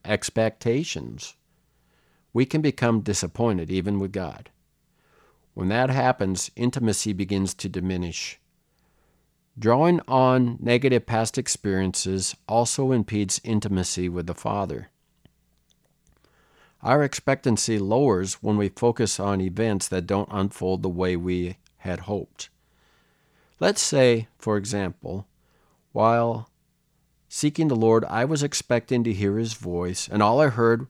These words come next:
were my own thoughts. After trying a few more times with the same results, I become discouraged and stopped expecting to hear him. It might even lead me to believe God only speaks to other people, which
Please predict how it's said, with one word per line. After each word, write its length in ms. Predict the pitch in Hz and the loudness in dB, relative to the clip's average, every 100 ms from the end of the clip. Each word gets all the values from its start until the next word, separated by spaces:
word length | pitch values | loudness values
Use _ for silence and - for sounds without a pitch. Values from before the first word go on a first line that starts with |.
| - | -4
were 120 | 104 | 0
my 220 | 101 98 | 0 0
own 220 | 90 90 | 0 -2
thoughts. 680 | 85 127 135 - - - - _ _ _ _ _ _ _ _ _ _ _ _ _ _ | -2 -2 -2 -4 -6 -10 -10 _ _ _ _ _ _ _ _ _ _ _ _ _ _
After 320 | 156 147 208 | -4 0 0
trying 260 | 190 147 147 | 2 4 6
a 60 | 113 | 4
few 180 | 123 | 4
more 240 | 123 117 98 | 4 6 4
times 480 | - 104 101 95 101 | 2 0 0 0 -2
with 120 | 92 | -4
the 80 | 92 | -2
same 280 | 110 107 | 0 2
results, 580 | 117 101 92 90 - - - - | 2 2 0 0 -4 -10 -10 -2
I 80 | |
become 300 | 117 135 143 | 0 2 2
discouraged 640 | 135 - 156 127 90 87 - | 2 0 0 0 0 -4 -6
and 140 | 104 - | -4 -4
stopped 400 | - 101 101 107 | -2 -2 -2 -4
expecting 640 | - - - 90 - 95 | -8 -8 -4 -4 -2 -2
to 80 | 90 | -2
hear 260 | 110 120 | -4 -4
him. 280 | 90 71 - _ _ _ _ _ _ _ _ _ - | -4 -8 -12 _ _ _ _ _ _ _ _ _ 0
It 80 | 117 | 2
might 200 | 170 233 | 4 4
even 300 | 226 147 131 | 4 4 4
lead 220 | 143 127 | 2 4
me 120 | 135 | 2
to 80 | 113 | 2
believe 360 | 107 117 117 | 2 2 2
God 240 | 110 110 107 | 4 2 4
only 180 | 110 123 | 2 2
speaks 400 | - 107 104 - | 0 -2 -4 -4
to 140 | 104 | -4
other 180 | 92 98 | -2 -4
people, 580 | - 135 131 76 69 - | -2 -4 -2 -6 -10 -10
which 540 | 107 120 156 - - | -2 0 0 -6 -8